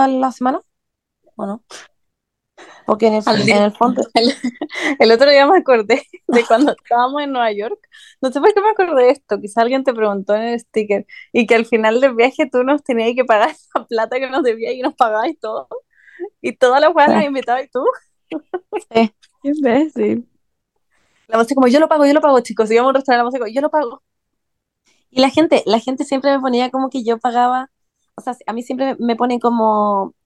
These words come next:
Speaker 1: a-, alguien, ¿lo dije esto en el podcast la otra vez o no? No me acuerdo.
Speaker 2: Sí.
Speaker 1: Pero que fue, ah, sí, ya, eso no lo voy a decir de nuevo entonces. Ahí está.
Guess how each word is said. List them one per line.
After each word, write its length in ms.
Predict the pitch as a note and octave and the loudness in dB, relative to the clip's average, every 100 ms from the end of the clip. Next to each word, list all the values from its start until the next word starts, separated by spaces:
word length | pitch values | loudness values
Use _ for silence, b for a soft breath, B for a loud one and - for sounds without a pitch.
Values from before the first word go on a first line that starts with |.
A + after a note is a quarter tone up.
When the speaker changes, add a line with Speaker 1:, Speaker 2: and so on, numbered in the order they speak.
| _ | _
Speaker 1:
a-, 100 | - - | -8 0
alguien, 400 | B3+ D4+ D#4+ D#4+ _ _ _ | 0 0 -2 -6 _ _ _
¿lo 120 | A3+ | -2
dije 220 | A#3 - | 0 0
esto 180 | F4+ - | -2 -2
en 80 | F#4+ | -4
el 60 | F4 | -2
podcast 380 | G#3 G#3 C4+ D#4 | -4 -6 -4 -2
la 60 | |
otra 140 | D4+ D#4 | 0 2
vez 100 | F4 | 0
o 60 | |
no? 100 | B3 | -2
No 60 | C#4 | -2
me 60 | C4 | -2
acuerdo. 300 | A#3 A3 - | -2 -4 -10
Speaker 2:
Sí. 240 | A#3 A#3 _ | -14 -14 _
Speaker 1:
Pero 180 | - A3 | 2 2
que 80 | A3 | 2
fue, 260 | - A3+ A3+ _ - | 0 -2 -2 _ -2
ah, 180 | A3+ A3+ | 0 0
sí, 180 | G#3 - | -4 -6
ya, 220 | F#3 - _ | -4 -4 _
eso 180 | F#3+ F#3+ | -10 -4
no 60 | F#3 | -2
lo 60 | |
voy 80 | F#3+ | 0
a 20 | |
decir 160 | G3+ G3+ | -2 -4
de 60 | F#3+ | -8
nuevo 140 | E3 | -8
entonces. 280 | - - _ _ _ _ - _ _ _ _ _ _ _ _ _ _ _ _ _ _ _ | -12 -20 _ _ _ _ -20 _ _ _ _ _ _ _ _ _ _ _ _ _ _ _
Ahí 100 | G3+ | -4
está. 180 | F#3+ - | -4 -10